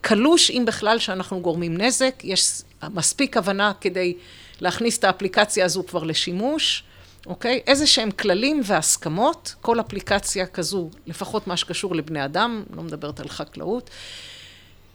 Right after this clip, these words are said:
ואיזה שהם guidelines לבאמת מה אתי ומה לא אתי לעשות. כי יש, כמו שאמרתי, יש דברים שאנחנו לא יודעים את ההשפעה שלהם, גם אם אנחנו חושבים שאנחנו יודעים, וגם עשינו ניסויים, כשאנחנו מדברים על אינטליגנציה, דברים שמשפיעים על האופי, על היצירתיות,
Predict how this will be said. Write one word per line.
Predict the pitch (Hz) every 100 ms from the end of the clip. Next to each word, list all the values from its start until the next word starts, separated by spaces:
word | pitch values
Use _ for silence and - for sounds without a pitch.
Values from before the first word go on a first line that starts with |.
| -
ואיזה | 160 254 311 311 - 226 240 254
שהם | 247 220 180
guidelines | 208 247 240 240 226 226 -
לבאמת | 196 180 175 170 226 233
מה | 190 214 214 180
אתי | 180 208
ומה | 160 156 165
לא | 151 139 147
אתי | 139 160
לעשות. | 139 135 - - 147 - - - - - -
כי | - 277 226 190 -
יש, | 190 202 208 - -
כמו | - 196
שאמרתי, | 196 196 185
יש | 185 -
דברים | 214 208 208 196
שאנחנו | - 180 175 - _ _ _ - - 185 - 240
לא | 233
יודעים | 240 196 185
את | -
ההשפעה | - - 123
שלהם, | 147 175 160 180
גם | 185 190
אם | 196
אנחנו | 175 -
חושבים | - 180 - 208 202
שאנחנו | 202 -
יודעים, | 185 208
וגם | 185 202
עשינו | 196 208 202
ניסויים, | 185 - 190 190
כשאנחנו | - 180 175 175
מדברים | 180 202 220
על | 196
אינטליגנציה, | 196 190 180 190 208 - 190
דברים | 185 190
שמשפיעים | 208 196 - 202 202
על | 180
האופי, | 180 226 - - 190
על | 175
היצירתיות, | 180 180 214 190 185 233 226 220